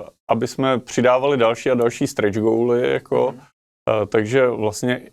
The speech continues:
Speaker 1: nad plán jsme museli přidat i,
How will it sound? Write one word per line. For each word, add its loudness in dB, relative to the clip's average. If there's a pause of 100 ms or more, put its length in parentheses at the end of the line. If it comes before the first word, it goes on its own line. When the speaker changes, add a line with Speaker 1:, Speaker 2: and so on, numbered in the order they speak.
(120)
Speaker 1:
nad -2
plán 0
jsme -6
museli 0
přidat 0
i, 0